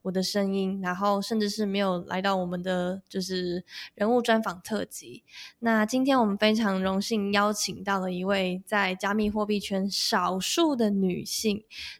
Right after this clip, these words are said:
然后也是一间交易所的创办人。那我们今天非常欢迎 Hoya Bit 的C E O Zoe 来到我们的节目。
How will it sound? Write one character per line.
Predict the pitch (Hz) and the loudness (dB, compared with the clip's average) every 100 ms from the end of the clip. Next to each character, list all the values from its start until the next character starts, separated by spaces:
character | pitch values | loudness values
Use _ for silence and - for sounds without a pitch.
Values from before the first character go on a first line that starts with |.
| - | -8
然 | 185 190 | -2 0
后 | 202 | 0
也 | 190 | 0
是 | 180 233 220 | 0 0 2
一 | 220 | 2
间 | 214 208 202 | 0 0 -2
交 | 208 202 | -2 0
易 | 214 208 | 0 0
所 | - | -4
的 | - 185 | -10 -10
创 | - 226 196 | -6 -2 -2
办 | 190 190 180 - | 0 -2 -2 -6
人。 | 120 - 214 - - - - | -6 -6 -12 -16 -16 -16 -10
那 | - 202 196 | -2 2 4
我 | 196 | 4
们 | 202 | 2
今 | 202 | 2
天 | 254 | 0
非 | 269 | 4
常 | 294 254 | 4 4
欢 | 262 262 | 2 2
迎 | 233 240 | 2 0
Hoya | 254 262 262 | 2 4 6
Bit | 269 277 | 4 2
的 | 208 | 2
C | - 277 277 | 0 0 2
E | 285 | 4
O | 285 285 | 6 6
Zoe | 294 262 208 | 6 6 6
来 | 196 202 | 4 4
到 | 233 | 6
我 | 208 | 4
们 | |
的 | 202 208 | 2 0
节 | - 226 240 | 2 4 6
目。 | 311 285 214 | 6 4 4